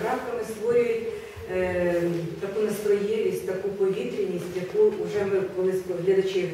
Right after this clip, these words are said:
дивимося, тоді оце відчуття, воно на нас, е, ну, находить. І безперечно, що, е, роботи дуже настроєві, дуже ліричні,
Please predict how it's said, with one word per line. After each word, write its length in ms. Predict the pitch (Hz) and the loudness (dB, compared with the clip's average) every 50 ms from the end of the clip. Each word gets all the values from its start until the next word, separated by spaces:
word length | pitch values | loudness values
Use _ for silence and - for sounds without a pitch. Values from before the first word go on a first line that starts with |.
| - - | -2 -2
дивимося, 380 | - 247 277 269 - - - - - | 0 0 2 0 -2 -2 -4 -4 -4
тоді 280 | 185 180 180 - 226 240 240 240 - - - - - - 180 | -4 -4 -4 -4 -2 -4 -4 -4 -6 -10 -14 -16 -14 -10 -8
оце 260 | 185 185 - 214 208 | -8 2 4 4 4
відчуття, 540 | 202 202 - 208 - - - 208 208 214 214 - - | 4 2 0 -2 -2 0 0 2 2 2 2 0 -2
воно 180 | 185 185 190 196 190 185 | -2 0 0 0 0 0
на 60 | 185 | 0
нас, 200 | 180 180 175 175 - - - - 175 | -2 -2 -4 -4 -6 -8 -6 -4 -2
е, 40 | 170 170 170 165 165 160 160 160 156 156 151 - - - - - - - 170 | -2 0 0 0 0 0 0 -2 -2 -4 -6 -8 -10 -12 -14 -16 -12 -8 -4
ну, 60 | 185 | -2
находить. 600 | 185 185 180 185 - - 170 160 151 143 143 139 - - - - - - - - - - - - 202 | -2 -2 -2 -4 -4 -2 -2 0 0 0 0 -2 -4 -8 -14 -16 -16 -14 -14 -12 -10 -10 -10 -6 -2
І 80 | 208 214 | -2 0
безперечно, 680 | 208 220 - 220 - 262 277 277 262 - 262 240 233 226 226 - - - | 0 0 -2 0 2 2 2 2 2 0 -2 -2 -4 -4 -4 -6 -2 0
що, 300 | 214 208 208 208 202 202 - - - - 170 175 | 2 2 4 4 2 2 0 -2 -6 -8 -4 -4
е, 200 | 175 180 180 175 175 | -2 0 0 2 2
роботи 300 | 190 190 - 233 - 208 | 2 2 2 0 0 0
дуже 260 | 196 185 208 208 202 | 2 2 2 2 2
настроєві, 640 | 190 185 185 - - 190 185 185 180 196 214 214 202 | 0 0 -2 -2 -2 -2 -2 0 4 4 6 6 6
дуже 260 | 196 180 180 170 170 170 175 170 175 | 4 2 0 -2 -4 -4 -2 -2 0
ліричні, 440 | 180 202 214 - - - 185 175 | 2 2 2 2 -2 -4 -6 -6